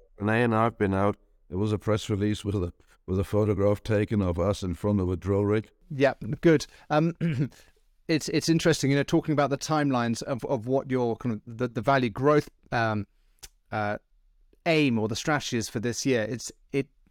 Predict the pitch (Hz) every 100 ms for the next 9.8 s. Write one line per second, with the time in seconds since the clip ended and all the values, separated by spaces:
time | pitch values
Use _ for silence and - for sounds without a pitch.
0 | - 151 - 180 170 - - 156 - -
1 | 117 101 107 - _ _ _ - 113 113
2 | 110 - _ _ - 143 131 127 123 -
3 | 147 113 107 110 101 127 123 113 120 113
4 | 110 113 110 98 _ _ - 113 - -
5 | 117 - 151 135 - 123 - - 151 110
6 | 120 - - - - 120 107 107 - _
7 | _ _ - 107 107 104 110 127 117 110
8 | 104 123 120 110 98 113 - 110 101 120
9 | - 110 - 120 117 110 113